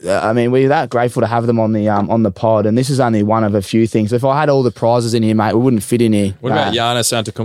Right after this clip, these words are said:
Speaker 2: Antetokounmpo, Milwaukee Bucks? That could be a good
Speaker 1: I
Speaker 2: little
Speaker 1: know.
Speaker 2: pod for you.
Speaker 1: Well, I'd love to get him on. He,
Speaker 2: Yeah.
Speaker 1: he's, he's such a good fella, like,
Speaker 2: Yeah.
Speaker 1: watching from the outside. I saw he just bought all his te-, he's got his own shoes, and he's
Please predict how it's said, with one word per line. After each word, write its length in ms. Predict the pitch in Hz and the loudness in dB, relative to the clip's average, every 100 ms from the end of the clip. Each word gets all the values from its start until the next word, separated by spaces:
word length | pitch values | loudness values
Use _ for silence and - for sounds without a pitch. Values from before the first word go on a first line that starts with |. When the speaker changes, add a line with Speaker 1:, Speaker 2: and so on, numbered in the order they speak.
| - | -8
Speaker 2:
Antetokounmpo, 1000 | 104 101 104 95 107 104 117 90 - - | -8 -6 -4 -4 -2 -2 -2 -4 -10 -4
Milwaukee 440 | 107 107 110 101 | -2 0 0 -2
Bucks? 520 | 87 101 101 - - - | -2 -2 -2 -4 -6 -4
That 120 | 104 | -4
could 140 | 117 | -2
be 100 | 101 | 0
a 40 | 98 | -2
good 140 | 104 | -2
Speaker 1:
I 40 | 120 | -2
Speaker 2:
little 200 | 123 123 | 0 0
Speaker 1:
know. 40 | 107 | 0
Speaker 2:
pod 160 | 95 | -4
for 180 | - 101 | -4 -2
you. 140 | 120 139 | -2 0
Speaker 1:
Well, 120 | 131 | 0
I'd 120 | 131 | 0
love 200 | 139 139 | -2 -4
to 80 | 113 | -2
get 160 | 120 107 | 0 2
him 160 | 101 | 2
on. 160 | 98 101 | 0 2
He, 100 | 131 | 0
Speaker 2:
Yeah. 140 | 190 240 | 2 2
Speaker 1:
he's, 160 | 285 - | 0 0
he's 260 | 180 254 | -2 0
such 300 | - 170 - | 0 -2 -2
a 40 | 127 | -2
good 180 | 117 98 | -2 0
fella, 300 | 98 98 98 | -2 0 2
like, 220 | 107 90 | 2 2
Speaker 2:
Yeah. 80 | 120 | 0
Speaker 1:
watching 300 | 90 127 110 | 0 0 0
from 140 | 113 | 0
the 120 | 104 | 0
outside. 400 | 104 - 107 104 - - 117 | 0 0 0 -2 -6 -12 -6
I 60 | |
saw 220 | 113 170 170 | -2 0 0
he 60 | |
just 180 | 139 123 | 0 -2
bought 200 | 127 123 | 0 2
all 120 | 120 | 2
his 160 | 117 - | 0 -2
te-, 180 | 123 110 | -2 -2
he's 120 | 113 | 0
got 160 | 143 | 0
his 120 | 131 113 | 0 0
own 200 | 113 104 | 0 -2
shoes, 380 | - 117 135 | -2 0 2
and 120 | 175 127 | 2 2
he's 240 | 117 - | 0 -2